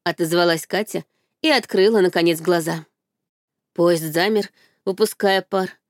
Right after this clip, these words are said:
будто тяжело выдыхая после долгого пути. Пассажиры высыпались из поезда на платформу,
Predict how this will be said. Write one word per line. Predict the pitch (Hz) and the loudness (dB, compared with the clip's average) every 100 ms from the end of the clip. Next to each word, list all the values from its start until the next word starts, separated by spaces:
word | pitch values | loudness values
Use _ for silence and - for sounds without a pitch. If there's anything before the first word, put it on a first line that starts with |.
| _ - | _ -8
будто | 175 196 190 | -2 -2 -4
тяжело | - 190 180 196 240 | -6 -4 2 4 4
выдыхая | 185 165 175 - 226 170 | 2 0 -2 0 0 0
после | - 175 - 170 | -2 -6 -2 0
долгого | 180 175 170 170 | 2 2 0 -2
пути. | 160 185 - 165 - _ _ _ _ _ _ _ _ _ _ - | -2 -6 -8 -12 -14 _ _ _ _ _ _ _ _ _ _ -8
Пассажиры | - 277 381 349 | -2 2 4 4
высыпались | 254 302 226 - 190 | 2 -2 -4 -4 -4
из | 180 | -6
поезда | - 233 226 190 | -2 4 4 4
на | 180 | 2
платформу, | 175 165 - 208 240 214 | 2 -2 0 0 0 0